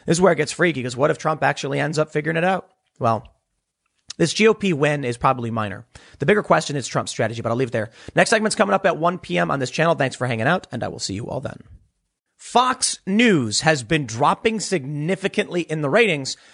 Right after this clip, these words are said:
as Trump supporters flee to competitors like One American News and Newsmax. And Newsmax has seen a seven hundred and fifty percent increase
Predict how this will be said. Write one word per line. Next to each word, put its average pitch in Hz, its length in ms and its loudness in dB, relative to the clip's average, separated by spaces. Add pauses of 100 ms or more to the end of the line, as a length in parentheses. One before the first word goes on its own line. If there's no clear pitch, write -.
(140)
as 175 160 2
Trump 262 240 2
supporters 233 500 2
flee 226 380 0
to 202 220 -2
competitors 185 720 0
like 143 220 2
One 151 220 2
American 156 460 0
News 226 400 2
and 160 320 -2
Newsmax. 143 640 0
And 165 200 2
Newsmax 233 560 2
has 202 180 2
seen 214 260 0
a 185 140 0
seven 247 480 0
hundred 208 480 0
and 175 120 -8
fifty 202 320 0
percent 185 600 0
increase 226 800 0